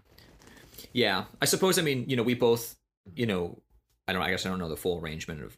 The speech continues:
what you brought him in, but I guess we both brought on high performing people. And again, I don't know your arrangement, but put,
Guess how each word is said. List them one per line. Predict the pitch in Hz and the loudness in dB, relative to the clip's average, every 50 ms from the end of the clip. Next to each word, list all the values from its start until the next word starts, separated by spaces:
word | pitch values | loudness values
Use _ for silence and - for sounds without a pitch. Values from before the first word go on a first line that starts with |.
| _ - | _ -6
what | 95 85 | -6 -6
you | 64 69 | -4 -4
brought | - 73 69 69 | -4 -4 -4 -4
him | 67 69 | -6 -8
in, | 62 58 - | -8 -10 -8
but | - 90 87 - - _ _ _ _ _ _ - 104 98 | -6 -6 -6 -6 -8 _ _ _ _ _ _ -14 -8 -4
I | 98 | -2
guess | 98 95 - | -2 0 0
we | - 107 | 0 2
both | 101 117 117 113 | 4 2 2 4
brought | - 110 107 | 2 0 0
on | 98 92 90 | 0 -2 -2
high | - 98 95 90 | -2 -2 -2 -2
performing | - 92 - 95 90 85 82 85 | -2 -4 -4 -4 -4 -4 -6 -4
people. | - 95 87 - 82 80 80 78 - - _ _ _ - | -4 -4 -4 -2 -4 -4 -4 -6 -8 -10 _ _ _ -4
And | 87 87 85 82 82 80 - - - _ _ | -2 -2 -2 -2 -4 -8 -10 -12 -16 _ _
again, | 92 90 87 85 | -4 -2 -2 0
I | 87 | 0
don't | 87 80 | 0 -2
know | 87 | -2
your | 85 82 82 85 82 | -2 -2 -2 -2 -2
arrangement, | 82 80 80 - - 80 85 | -2 -4 -6 -8 -8 -8 -6
but | - 80 - - - | -6 -6 -6 -6 -14
put, | - - 123 104 - - | 0 2 2 2 2 -2